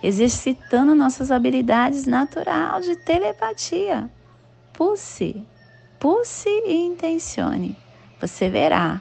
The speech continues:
como você vai desenvolver a força para as suas intenções. E a nossa energia solar de luz está na raça raiz azul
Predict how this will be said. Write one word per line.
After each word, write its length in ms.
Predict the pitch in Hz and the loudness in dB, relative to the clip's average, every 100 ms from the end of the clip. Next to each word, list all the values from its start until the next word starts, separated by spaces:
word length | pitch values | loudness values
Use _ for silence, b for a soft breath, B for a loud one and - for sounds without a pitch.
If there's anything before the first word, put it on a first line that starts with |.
| - | -8
como 220 | - 170 | -4 -2
você 260 | 170 185 175 | -2 -4 -4
vai 160 | 170 170 | -4 -4
desenvolver 600 | 175 170 165 160 165 160 | -4 -4 -4 -4 -2 -2
a 100 | 165 | -4
força 760 | - - 170 180 185 - - | -10 -2 0 0 -2 -8 -10
para 220 | - - 170 | -6 -4 -6
as 80 | |
suas 420 | - - 170 165 180 | -6 -8 -6 -6 -6
intenções. 1500 | 156 170 - 170 - - 156 143 - - 254 320 - - - - B B B B B B B B B | -8 -6 -8 -8 -14 -8 -6 -6 -8 -8 -10 -12 -18 -20 -20 -20 B B B B B B B B B
E 160 | 208 | 2
a 120 | 254 466 | 4 2
nossa 520 | 480 440 330 - 247 | 2 2 2 2 2
energia 920 | 247 254 254 190 170 160 208 392 427 | 6 4 4 2 -2 0 4 4 4
solar 520 | - 427 - - 381 | 2 2 4 4 4
de 100 | 359 | 4
luz 400 | 339 339 370 359 | 6 6 4 2
está 300 | 359 - 359 | 0 -2 -2
na 140 | - | 0
raça 580 | 269 208 214 285 - - | 0 2 -2 -2 -4 -4
raiz 540 | 339 370 370 247 285 302 | -2 -2 0 2 2 0
azul 420 | 330 247 240 | 0 0 -2